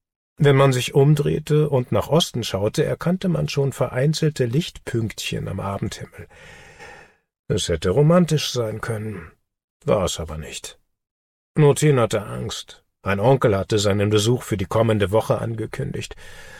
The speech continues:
und ihre Eltern hatten in letzter Zeit viel von einem Cousin gesprochen, vielmehr in den höchsten Tönen geschwärmt,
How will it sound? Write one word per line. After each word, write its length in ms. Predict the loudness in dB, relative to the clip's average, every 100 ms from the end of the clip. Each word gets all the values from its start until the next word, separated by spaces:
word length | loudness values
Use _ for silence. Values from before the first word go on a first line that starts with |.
| -4
und 180 | 2 4
ihre 220 | 6 4
Eltern 400 | 4 4 4 2
hatten 220 | 2 2 0
in 80 |
letzter 480 | 2 0 0 -4 -4
Zeit 360 | 0 0 0 -4
viel 280 | -2 0 2
von 200 | 2 2
einem 420 | 2 2 2 2
Cousin 600 | 2 2 2 2 2 0
gesprochen, 800 | -2 -8 -10 -12 -14 -14 -16 -20 _ _
vielmehr 680 | -4 4 6 8 8 6 4 -2 _ 2
in 140 | 4
den 220 | 6 4
höchsten 520 | 4 4 2 -2 -4 0
Tönen 380 | 2 4 4
geschwärmt, 720 | 2 -2 -2 -4 -6 -12 -18